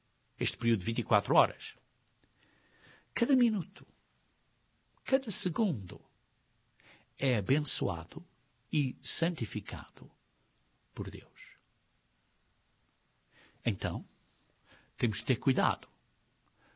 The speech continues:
como passamos ou usamos este tempo de minuto a minuto,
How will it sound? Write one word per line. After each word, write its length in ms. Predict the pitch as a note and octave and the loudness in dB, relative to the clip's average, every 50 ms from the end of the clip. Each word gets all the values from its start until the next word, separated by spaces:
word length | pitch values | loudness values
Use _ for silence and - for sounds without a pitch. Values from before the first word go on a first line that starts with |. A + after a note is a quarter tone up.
| _ _ _ _ _ _ _ _ - | _ _ _ _ _ _ _ _ -4
como 260 | - C3 A#2 A2 G#2 | 2 2 2 2 2
passamos 720 | - - A#2+ - - - D#3 C#3 F#2+ F#2 - - - - - - - - | 0 0 2 2 6 6 4 4 4 -2 -8 -12 -12 -12 -12 -10 0 4
ou 160 | - D3 C#3 | 6 8 8
usamos 760 | C3+ C3 A2 G2+ A2+ E3+ F3 A2+ F2+ - - - - - - _ _ _ _ _ | 8 6 6 6 8 8 6 6 4 0 -8 -12 -12 -14 -14 _ _ _ _ _
este 300 | - C#3+ C3 - - - | 2 4 4 4 2 0
tempo 480 | - - G#2+ G2 F#2+ - - - B2 - - - _ - _ _ _ | -2 -4 -4 -4 -4 -8 -12 -14 -14 -14 -14 -20 _ -20 _ _ _
de 80 | - G#2 | -8 -6
minuto 600 | F#2+ F#2 F2+ F#2 B2+ D#3+ E3+ - - - F3 D#3+ - _ _ _ - | -6 -4 -2 0 0 0 -2 -4 -8 -12 -12 -12 -14 _ _ _ -8
a 80 | G2+ | -8
minuto, 560 | F2 F2+ F#2 F2 G2 B2 C#3 - - - - | -6 -6 -4 0 0 0 0 0 -4 -12 -12